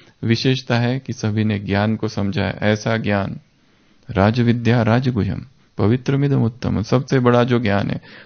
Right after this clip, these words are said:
गुह्यतम जो ज्ञान है, जो सबसे क्लिष्ट है, सबसे कठिन है, समझना ही कितना कठिन है उसको,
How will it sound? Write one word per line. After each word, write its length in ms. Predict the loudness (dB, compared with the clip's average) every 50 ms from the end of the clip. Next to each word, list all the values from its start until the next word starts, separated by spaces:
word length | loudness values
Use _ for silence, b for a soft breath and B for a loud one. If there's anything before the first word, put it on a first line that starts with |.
| B 0
गुह्यतम 560 | 4 4 6 8 6 6 6 4 2 2 2
जो 140 | 0 0 0
ज्ञान 300 | 0 -2 -2 -2 -4 -4
है, 200 | -6 -8 -10 -16 _ _ _ _ _ _ _ _ -2
जो 120 | -2 -2
सबसे 320 | 0 0 -2 0 2 0 0
क्लिष्ट 400 | 2 2 2 2 2 2 2 0
है, 260 | 0 0 -2 -4 -8 _ b b b b b
सबसे 300 | -2 -2 0 0 -2 0
कठिन 380 | 4 4 4 6 6 4 6 4
है, 180 | 2 0 -2 b b b b b b b
समझना 480 | -2 2 4 6 6 6 6 6 6
ही 120 | 4 4 2
कितना 260 | 0 0 2 2 2
कठिन 280 | 2 2 0 0 0
है 80 | 0 -2
उसको, 340 | -2 -4 -6 -12 -14 -14